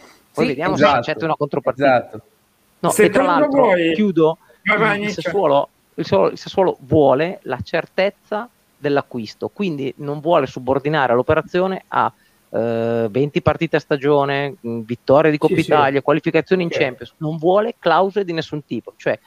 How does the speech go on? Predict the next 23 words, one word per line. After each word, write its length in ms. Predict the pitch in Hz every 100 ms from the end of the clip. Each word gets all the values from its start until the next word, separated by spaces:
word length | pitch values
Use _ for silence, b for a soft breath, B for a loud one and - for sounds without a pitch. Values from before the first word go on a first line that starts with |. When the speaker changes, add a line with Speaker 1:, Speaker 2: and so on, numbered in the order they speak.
| b
Speaker 4:
Ah. 80 | 135
Speaker 1:
dilazioniamolo 680 | 143 143 - 131 175 185 175
pure 260 | - 165 127
in 100 | -
tre 120 | 180
o 80 | 180
quattro 340 | 156 - 175
anni, 360 | 175 226 240 -
ma 100 | 135
devono 240 | 127 131
essere 320 | 131 131 - -
quaranta 340 | 123 120 135
milioni, 400 | 131 120 123 156
o 100 | -
magari, 300 | 160 147 175
secondo 320 | 175 147 135 151
me, 100 | 147
dilazionando, 640 | 127 135 - 143 156 156
invece 240 | 127 127
di 60 | 120
quaranta 400 | - 127 143 143
diventa 320 | 123 107 104
quarantacinque. 600 | 104 104 104 104 98 95